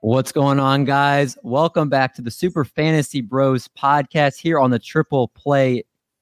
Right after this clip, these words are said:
Fantasy Network. Now, obviously, I am not Kevin Coleman. I got an upgrade.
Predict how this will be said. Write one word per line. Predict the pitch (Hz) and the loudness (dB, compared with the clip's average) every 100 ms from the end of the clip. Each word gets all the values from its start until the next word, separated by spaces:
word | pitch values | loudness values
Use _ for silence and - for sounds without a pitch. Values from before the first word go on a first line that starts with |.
| _ | _
Fantasy | 147 151 123 - 117 104 98 | 0 2 0 -2 -6 -6 -8
Network. | - 117 - 104 104 _ _ _ _ _ - | -6 -6 -4 -8 -10 _ _ _ _ _ -4
Now, | 113 113 | 0 2
obviously, | 113 120 123 117 - 120 113 | 2 0 0 -4 -4 -2 0
I | 113 | 0
am | 117 104 | 0 -2
not | 117 123 - _ _ _ | 0 0 -2 _ _ _
Kevin | - 107 92 | -4 -2 -4
Coleman. | - 98 92 90 92 _ _ _ _ _ - | -8 -8 -6 -6 -10 _ _ _ _ _ -4
I | |
got | 127 170 | -2 0
an | 190 | -2
upgrade. | 202 147 104 87 | -2 -2 0 -2